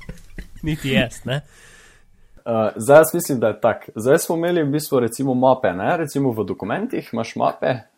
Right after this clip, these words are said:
Speaker 2: imaš recimo šola, imaš, eh, ne vem, samo malo, da pogledam svojo mapo, kako imam. Evo, imam faks,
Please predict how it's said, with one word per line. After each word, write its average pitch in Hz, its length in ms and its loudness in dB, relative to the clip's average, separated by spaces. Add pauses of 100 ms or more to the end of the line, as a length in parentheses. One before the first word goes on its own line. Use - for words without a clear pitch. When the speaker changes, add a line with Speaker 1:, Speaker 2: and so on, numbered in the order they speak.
(280)
Speaker 2:
imaš 120 300 -2
recimo 117 500 -2
šola, 165 760 0
imaš, 123 420 -6 (220)
eh, - 100 -12 (460)
ne 95 280 -8
vem, 104 400 0 (360)
samo 113 180 0
malo, 92 180 -4
da 90 100 -10
pogledam 104 340 -6
svojo 101 240 -8
mapo, 123 300 -2
kako 117 260 -6
imam. 113 100 -6
Evo, 110 160 0
imam 92 240 -8
faks, - 400 -4